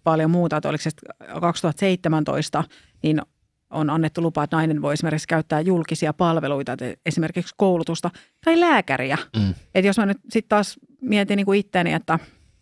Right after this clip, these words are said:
Speaker 1: mun täytyisi tästä nyt lähteä käymään lääkärissä, niin mun täytyisi sitten kotoa pyytää lupalappua tai ottaa ehkä jopa se mies mukaan, että tuleeko se nyt holhoamaan mua sitten, kun mä menen tonne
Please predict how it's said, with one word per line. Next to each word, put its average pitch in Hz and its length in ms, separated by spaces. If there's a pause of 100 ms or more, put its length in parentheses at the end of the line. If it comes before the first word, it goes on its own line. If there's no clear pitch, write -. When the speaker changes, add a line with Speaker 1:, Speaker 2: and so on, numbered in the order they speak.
(120)
Speaker 1:
mun 175 160
täytyisi 160 300
tästä 165 240
nyt 170 120
lähteä 160 320
käymään 160 340
lääkärissä, 156 520
niin 156 100
mun 147 100
täytyisi - 240
sitten - 220
kotoa 147 280
pyytää 147 260
lupalappua 160 600
tai 127 160
ottaa 127 300
ehkä 147 200
jopa 151 180
se 170 120
mies 165 260
mukaan, 151 300
että 165 100
tuleeko 160 200
se 170 80
nyt - 160
holhoamaan 143 560
mua 131 160
sitten, - 340
kun - 80
mä 123 100
menen 131 180
tonne 151 260